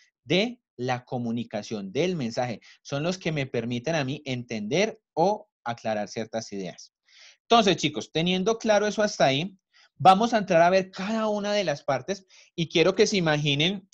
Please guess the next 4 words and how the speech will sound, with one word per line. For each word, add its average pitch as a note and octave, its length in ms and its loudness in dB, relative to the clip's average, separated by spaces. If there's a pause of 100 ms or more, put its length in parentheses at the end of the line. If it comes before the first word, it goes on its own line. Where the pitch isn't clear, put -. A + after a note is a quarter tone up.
(160)
una D#3+ 360 -2
pirámide D3 500 2
invertida, C3+ 800 -2 (420)
¿sí? A3 360 -4